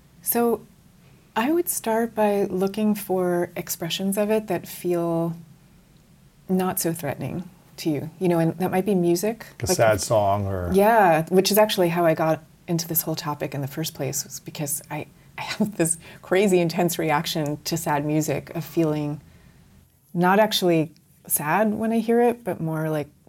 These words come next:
Speaker 1: completely connected to humanity, because it feels like the music is expressing
Speaker 2: Mm.
Speaker 1: something that all humans express, and,
Speaker 2: Mm-hmm.
Speaker 1: and then turning it into something beautiful, which is something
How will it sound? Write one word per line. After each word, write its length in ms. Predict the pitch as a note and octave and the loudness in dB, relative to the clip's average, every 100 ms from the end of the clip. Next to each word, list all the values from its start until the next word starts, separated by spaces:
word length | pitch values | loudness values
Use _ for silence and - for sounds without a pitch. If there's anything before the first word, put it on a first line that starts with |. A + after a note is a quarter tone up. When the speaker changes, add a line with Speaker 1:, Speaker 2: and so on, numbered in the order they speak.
| _ | _
Speaker 1:
completely 540 | - E3+ - E3 E3+ D#3 | -10 -10 -4 -2 0 -2
connected 640 | - D#3 C#3 - - - | -2 -8 -8 -8 -10 -10
to 120 | - D#3+ | -10 -8
humanity, 600 | D#3 C#3+ C#3 - - F#3 | -6 -6 -8 -8 -10 -12
because 180 | - E3 | -12 -8
it 80 | C3+ | -8
feels 300 | - D#3 C#3+ | -4 -4 -2
like 140 | C#3 C#3 _ - | -6 -8 _ -2
the 60 | |
music 380 | E3 D#3 D#3 - | 2 2 0 -2
is 100 | C#3+ | -6
expressing 680 | C#3+ - D3 C#3 C#3 C3+ - - | -4 -6 -4 -4 -4 -6 -10 -12
Speaker 2:
Mm. 420 | G#3+ C3 C3+ A#2+ E2 C#2 - - - - - | -2 4 4 4 0 -8 -18 -20 -20 -20 -10
Speaker 1:
something 440 | - - D#3+ D#3+ D#3 | -4 -2 -2 -2 -2
that 120 | C#3+ | 2
all 180 | C#3+ C#3+ | 2 2
humans 400 | D#3+ D3 C#3+ C#3+ | 0 -4 -4 -6
express, 580 | - - C#3 - - | -6 -2 -2 -2 -6
and, 100 | C3 A2 G#2+ F#2+ | -6 -4 -4 -4
Speaker 2:
Mm-hmm. 420 | G2 G2 G2 - - - | -4 -6 -6 -10 -6 2
Speaker 1:
and 160 | E3 | 4
then 120 | E3+ | 4
turning 320 | E3 F3 E3 D#3+ | 4 2 4 4
it 60 | |
into 180 | D#3 D#3+ | 0 -2
something 320 | D#3+ D3 D3 | -4 -4 -6
beautiful, 580 | C#3 C#3+ D3+ D#3+ E3+ F#3 | -4 -4 -4 -2 -2 -2
which 200 | F3+ E3 | -4 -2
is 80 | E3+ | 0
something 420 | F#3+ F#3+ F3+ E3+ | 0 2 0 0